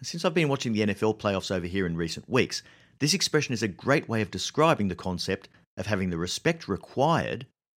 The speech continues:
to move people from involvement to true commitment. You may have seen the way players come into a huddle before a key play, and the quarterback talks them through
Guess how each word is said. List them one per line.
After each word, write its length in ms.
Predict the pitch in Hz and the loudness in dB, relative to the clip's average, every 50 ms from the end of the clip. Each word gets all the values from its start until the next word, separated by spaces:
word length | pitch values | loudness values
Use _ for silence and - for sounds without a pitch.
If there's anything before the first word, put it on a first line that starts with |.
| _ _ - | _ _ 0
to 100 | 139 131 | 2 4
move 240 | 135 147 151 147 | 6 6 4 4
people 240 | - 123 107 - 104 | 2 0 0 0 -2
from 200 | - - 95 92 | -4 -4 -6 -6
involvement 640 | 90 85 78 78 95 95 110 113 113 156 170 185 - - _ _ _ _ _ _ _ _ _ - | -4 -6 -4 -2 2 2 2 2 2 -2 -4 -4 -6 -12 _ _ _ _ _ _ _ _ _ -4
to 100 | - 156 | -4 -4
true 280 | - - - - 101 85 | -2 -2 -2 -2 -2 -2
commitment. 580 | - - 78 80 110 - - - - - - - _ _ _ _ _ _ _ _ _ _ _ _ _ _ _ _ _ _ _ _ - | -4 -6 -4 -2 -2 -2 -4 -6 -16 -18 -18 -20 _ _ _ _ _ _ _ _ _ _ _ _ _ _ _ _ _ _ _ _ -2
You 120 | 117 127 | 0 2
may 80 | 170 196 | 4 4
have 120 | 202 190 | 2 2
seen 200 | - - 151 135 | 2 0 2 2
the 60 | 110 92 | 2 2
way 180 | 104 107 104 | 2 2 2
players 460 | - - - - - 107 104 98 - | 0 -2 -6 -4 0 0 0 0 0
come 200 | - - 90 92 | -2 -4 -2 -2
into 180 | 98 92 90 80 | -2 -2 -2 -4
a 40 | 78 | -6
huddle 320 | - - 110 107 95 92 | -2 0 2 2 2 0
before 340 | 82 - - - 101 92 82 | -4 -8 -10 -8 -6 -6 -6
a 40 | 82 | -6
key 260 | - - 98 90 80 | -6 -6 -6 -6 -6
play, 400 | - - 104 101 82 - - - _ _ _ _ _ _ _ _ _ _ _ - | -6 -4 -2 -2 -2 -2 -6 -12 _ _ _ _ _ _ _ _ _ _ _ -6
and 120 | 104 104 | -4 -4
the 60 | 101 | -4
quarterback 520 | - - - 139 156 - - 135 127 - - | -4 0 2 2 4 4 2 0 -2 -2 -4
talks 280 | - 120 113 - - | -4 -4 -4 -4 -4
them 120 | - 110 - | -6 -6 -6
through 340 | - - 104 101 101 92 | -4 -2 -2 -2 -2 -4